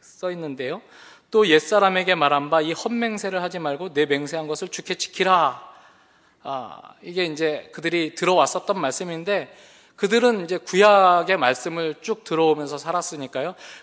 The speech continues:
그 말씀이 어디에서 인용된 것이냐 하는 것이 삼십삼 절 앞에 그 풋노트, 어, 각주에 붙어 있습니다. 리을 해가지고 레위기 십구 장 십이 절, 민수기 삼십 장 이 절,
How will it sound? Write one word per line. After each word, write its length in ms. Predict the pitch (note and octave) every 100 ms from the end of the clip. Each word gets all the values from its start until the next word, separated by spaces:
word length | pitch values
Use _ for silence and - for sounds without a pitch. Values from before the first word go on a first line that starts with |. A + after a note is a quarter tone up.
| -
그 400 | A3 A3+ G3+ E3+
말씀이 640 | B2+ C#3 - F3 A3 A#3
어디에서 520 | - B2 C#3+ A3 G#3 G3+
인용된 480 | E3 F#3 F3+ F3+
것이냐 420 | E3+ D#3+ E3+ F3+ D3+
하는 240 | F3+ F#3
것이 400 | D3+ - F#3 D3 - -
삼십삼 520 | - G#3 G#3+ - F3+
절 120 | E3+
앞에 360 | B2+ - D#3+ C#3
그 300 | C3+ B2 - _ _ _
풋노트, 680 | - A3+ A#3 G#3+ - C#3 A#2 - _ -
어, 260 | A#2 B2 -
각주에 560 | C#3+ - F3+ D#3+ C3
붙어 220 | - - D#3+
있습니다. 380 | - C#3+ B2
리을 560 | A#2+ C#3+ G#3 E3+ B2 B2
해가지고 580 | D3 C#3 C3 D#3+ A#3 - - - - - - -
레위기 640 | C3+ D#3 E3 D#3+ E3 D3+
십구 320 | D3+ - - F#3+
장 160 | E3
십이 260 | D#3+ D#3 D3
절, 260 | F3 B3 - - - _
민수기 720 | C3+ D#3+ D#3+ F3+ F#3 F3+ -
삼십 560 | - - A3 G#3+ - -
장 400 | F#3 E3+ E3 - _ _ _ _ _ _ _ _ _
이 180 | C3+ C3
절, 260 | D#3+ F#3+